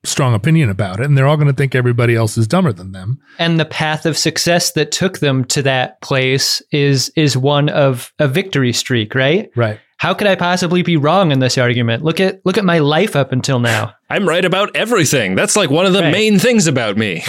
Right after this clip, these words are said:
Speaker 3: <laughs>
Speaker 1: There's gotta be a lot of power, too, in being the one in the room that disagrees. You know, like,
Speaker 2: Mm-hmm.
Speaker 1: and I think what we see in the, in the current administration is that the, the, uh, that the president doesn't brook any disagreement. So he fills his,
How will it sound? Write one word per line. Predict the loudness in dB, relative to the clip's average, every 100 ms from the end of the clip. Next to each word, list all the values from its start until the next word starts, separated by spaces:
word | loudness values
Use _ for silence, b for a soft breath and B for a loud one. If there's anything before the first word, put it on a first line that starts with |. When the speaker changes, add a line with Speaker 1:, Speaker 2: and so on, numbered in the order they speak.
| -8
Speaker 3:
<laughs> | -2
Speaker 1:
There's | 0 2
gotta | 2 2
be | 2
a |
lot | 2 2 2 0
of | 0
power, | 0 2 2 2
too, | 0 0 2 0 2
in | 2 2
being | 2 4 4
the | 4
one | 2 2 2 4
in | 4
the | 4
room | 2 2 2
that | 2
disagrees. | -2 -2 0 0 0 -2 -8 _ -14 -14 b b b b b b -2
You | 0
know, | 2 2
like, | 2 2
Speaker 2:
Mm-hmm. | 2 0 2
Speaker 1:
and | 2
I | 2
think | 2 -2 -2
what | -2 2
we | 2
see | 2 2 2
in | 4
the, | 4 2 0
in | 0 2 0 -4 _ -4
the | -4
current | -2 -2 0 2
administration | 2 0 0 -2 -4 -2 -2
is | 0 0 2
that | -2 -2 _ _
the, | -6 -6 -4
the, | 0 0 0 -2 -4 -4
uh, | -4
that | 0 0
the | 0
president | 0 2 2 2
doesn't | 0 0 0 -2 -10 -6
brook | 0 0 -2 -6
any | -2 2 2
disagreement. | 2 0 0 0 0 -4 -6 -16 B B B B
So | -4 0 2
he | 2
fills | 0 0 2 2 2
his, | 0 0